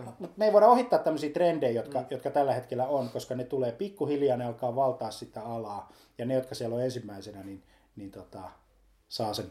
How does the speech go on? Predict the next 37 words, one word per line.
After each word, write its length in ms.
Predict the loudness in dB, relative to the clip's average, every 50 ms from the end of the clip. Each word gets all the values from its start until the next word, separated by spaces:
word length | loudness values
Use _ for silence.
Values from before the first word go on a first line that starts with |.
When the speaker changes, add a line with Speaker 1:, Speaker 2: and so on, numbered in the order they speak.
| -12 _ _ -20 _ _
Speaker 1:
suurimman 600 | -2 2 4 4 4 2 0 -4 -6 -10 -10 -12 -12
huomion. 500 | -12 -12 -12 -14 -16 -18 -20 -20 -20 -20 -20 _ _ _ _ 0
Speaker 2:
Jep. 260 | 2 4 4 4 2 -2 -10 -18 -20 -10 _ 2
Hei, 120 | 4 4
otetaan 240 | 4 4 4 4 4 6
ihan 200 | 8 8 8 8
nopeasti 260 | 8 8 6 6 6
tähän 120 | 4 2 2
sisältöön 420 | 4 6 6 6 6 4 0 2
vielä. 220 | 4 10 12 12
Speaker 1:
Joo. 180 | 12 12 12 12
Speaker 2:
Mi-, 80 | 8 0
mitä 220 | -2 0 2 4
on 100 | 4 4
niinku, 520 | 4 2 6 8 8 8 8 6 0 -4 -10 -18 -20 -20 -20 -20 -20 -20 -20 -14 -8
miksi 340 | -6 -6 -6 -4 -4 -6 -4
sitä 180 | -2 0 0
ei 60 | 0
tehdä? 220 | 0 0 0 -2 -4 -6 -8 -18 -20 -20 _ _ -12
Niinku, 180 | -12 -12 -12 -12 -18 -20 -20 -20 -16 -14 -12 -12 -8 -8
ei, 120 | -6 -2
ei 140 | 2 6 6
oikeasti 280 | 6 6 6 2 2 2
kovin, 320 | 4 4 4 4 2 0 -6 2 6
kovin 220 | 8 8 10 8
moni 220 | 6 4 2 2 4
vielä 240 | 4 4 4 2
niinku 300 | 0 0 0 0 0 0 2
oikeasti 340 | 2 2 0 -2 -2 -4 -8 -6 -4
hyvää 220 | -2 0 0 -2
sisältöä, 440 | -2 -4 -8 -8 -8 -8 -8 -8 -8 -8 -8 -10
johon 120 | -10 -6
satsataan. 380 | -4 -6 -6 -6 -8 -12 -12 -14 -16 -20 -10 -2 0
Speaker 1:
Musta 160 | 0 4 6
tuntuu, 280 | 6 6 8 10 10 10
että, 320 | 12 12 10 8 8 6 -2 -2 2
et, 200 | 2 2 2